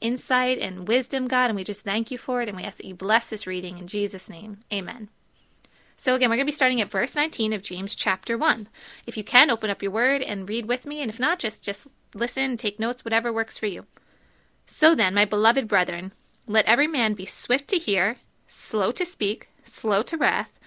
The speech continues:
for the wrath of man does not produce the righteousness of God." So, okay, I don't know about you, when I'm in a confrontation or an argument, um, <laughs> I don't really wanna hear what the other person has to say, and it's wrong, you know, that's the wrong way to be. But a lot of times we're kinda just like,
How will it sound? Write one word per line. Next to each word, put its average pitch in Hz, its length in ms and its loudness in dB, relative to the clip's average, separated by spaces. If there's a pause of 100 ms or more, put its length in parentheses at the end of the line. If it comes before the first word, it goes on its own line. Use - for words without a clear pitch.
(180)
for - 120 -4
the 226 80 2
wrath 240 260 6
of 285 80 -8
man 202 240 -2
does 202 160 -10
not 190 220 -2
produce 185 260 -6
the 175 80 -10
righteousness - 600 -6
of - 160 -10
God." - 260 -2 (880)
So, 269 420 6
okay, - 360 0
I 220 80 6
don't 269 100 4
know 247 80 4
about 220 160 2
you, 208 100 -4
when 208 320 -2
I'm 214 160 0
in 226 60 0
a 214 60 -2
confrontation 208 760 -4
or 190 60 -6
an 190 100 -6
argument, 196 540 -2 (100)
um, 190 440 -2 (300)
<laughs> - 340 -8
I 254 80 2
don't 240 280 -2
really 220 240 0
wanna 190 220 0
hear 190 240 0
what 185 80 2
the 170 140 0
other 170 80 2
person 190 260 -4
has 185 140 0
to - 80 -8
say, 170 320 0 (200)
and 220 120 0
it's 208 100 -2
wrong, 202 380 2
you 196 80 -4
know, 196 80 2
that's 185 180 2
the 196 80 -4
wrong 202 220 4
way 180 80 -6
to 175 60 -8
be. - 180 -10 (260)
But 226 100 2
a 226 40 8
lot 240 160 10
of - 40 -8
times 233 220 2
we're 202 80 -2
kinda 220 260 -2
just 208 200 -4
like, 190 320 0